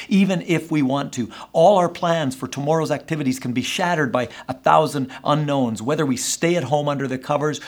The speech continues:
or ride the freeways." He goes on to talk about wanting to deliver us from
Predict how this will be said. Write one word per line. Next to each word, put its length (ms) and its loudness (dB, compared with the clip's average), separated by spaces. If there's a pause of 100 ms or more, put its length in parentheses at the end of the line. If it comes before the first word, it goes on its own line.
(160)
or 260 4 (140)
ride 480 2 (180)
the 80 -2
freeways." 800 -2 (120)
He 100 -2
goes 220 2
on 160 2
to 120 -10
talk 300 0
about 340 -4 (220)
wanting 360 0
to 200 2 (180)
deliver 640 2
us 400 -2 (140)
from 400 -4